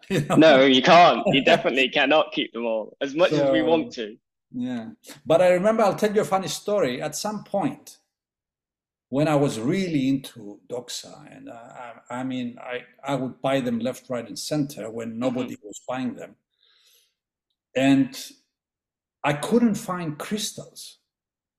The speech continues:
Speaker 2: Mm-hmm.
Speaker 1: because it's, uh, when, when you get to the Ts, you know, the three hundred Ts, the seven fifties, the six, you know, uh, the, uh, the, they used a,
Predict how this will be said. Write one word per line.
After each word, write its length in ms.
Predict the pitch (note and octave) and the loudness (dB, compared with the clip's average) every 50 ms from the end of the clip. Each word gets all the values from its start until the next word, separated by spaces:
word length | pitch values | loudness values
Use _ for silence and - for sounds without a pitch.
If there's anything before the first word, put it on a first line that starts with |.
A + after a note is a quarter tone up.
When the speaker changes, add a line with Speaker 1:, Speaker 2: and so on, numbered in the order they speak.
| _ _ _ _ _ _ - | _ _ _ _ _ _ -20
Speaker 2:
Mm-hmm. 180 | B2+ B2+ B2 C3 - | -16 -16 -16 -14 -16
Speaker 1:
because 680 | D3 D3 - D#3 D3 C#3 C3+ - - - - - - - | -18 -10 -4 -2 -2 -2 -2 -4 -10 -12 -14 -16 -16 -12
it's, 180 | C#3+ - - - - | -10 -10 -10 -10 -12
uh, 140 | C#3+ C#3 B2+ - - - _ _ _ _ _ _ _ _ _ _ _ _ _ _ _ _ _ _ _ _ | -12 -14 -14 -16 -20 -20 _ _ _ _ _ _ _ _ _ _ _ _ _ _ _ _ _ _ _ _
when, 360 | - A#2+ C#3+ G3+ A3+ A3+ A3 | -6 -2 -2 0 0 -2 -2
when 140 | D3 F#3+ G#3 | -2 -2 -2
you 80 | A3 A3+ | -2 0
get 180 | A3 A3+ A3 - | 0 -2 -2 -2
to 80 | - F#3 | -4 -4
the 80 | D#3+ D3+ | -2 -2
Ts, 880 | C#3+ - - - - - G#3+ F3 A#2+ G2+ G2 - - - - - - _ _ - | -4 -4 -8 -10 -8 -6 -4 -4 -4 -6 -6 -8 -8 -8 -10 -12 -18 _ _ -10
you 140 | - B2 A#2+ | -8 -6 -6
know, 140 | B2 A#2 | -6 -8
the 120 | A2 A2 G2+ | -10 -12 -14
three 240 | G2+ - - D3+ C#3+ | -12 -8 -4 -4 -4
hundred 380 | C3 C3 C3+ A#2+ A2 - _ | -2 -4 -6 -10 -12 -14 _
Ts, 480 | - - D3 C3+ C3 C3 B2+ A#2 - - | -12 -8 -6 -6 -6 -6 -6 -8 -12 -14
the 160 | - G2+ G2 | -12 -12 -10
seven 360 | F2+ - - C#3+ B2+ B2+ B2 B2 | -8 -8 -8 -6 -8 -8 -10 -12
fifties, 640 | - - B2+ B2 - - _ - A#2+ A#2 A2+ G#2+ - | -14 -16 -16 -18 -18 -20 _ -20 -20 -18 -18 -18 -18
the 100 | A2 G2 | -16 -14
six, 440 | - - - D3 - - - - _ | -12 -12 -12 -14 -14 -16 -18 -18 _
you 80 | - A2+ | -18 -18
know, 140 | G2+ G2 - _ _ _ - - - _ _ _ - C#3 | -16 -18 -20 _ _ _ -20 -20 -20 _ _ _ -12 -10
uh, 140 | C3+ C3 C3+ - _ _ _ _ - - - _ _ _ _ _ _ _ _ _ _ _ _ _ _ _ _ | -10 -10 -10 -12 _ _ _ _ -20 -20 -20 _ _ _ _ _ _ _ _ _ _ _ _ _ _ _ _
the, 200 | - A#2+ B2 D3+ C#3+ C#3+ - - C#3+ | -10 -2 0 0 0 0 -4 -6 -6
uh, 360 | C3 C3+ C#3+ D#3 C#3+ C#3+ - - D#3 C3+ | -6 -6 -6 -8 -8 -10 -10 -14 -14 -8
the, 240 | - D3+ C#3 D3 - - _ _ _ _ _ _ - - - - - D3+ D3 D3 - D3 | -6 -6 -6 -6 -10 -16 _ _ _ _ _ _ -18 -18 -18 -16 -14 -14 -14 -12 -12 -6
they 120 | D3 E3 | -2 0
used 360 | D#3 D3+ D3+ D3+ D3 D3 - D3+ | 2 4 4 4 4 4 0 -4
a, 380 | C#3+ - - - C3 C3 C3+ | -8 -8 -12 -12 -12 -12 -10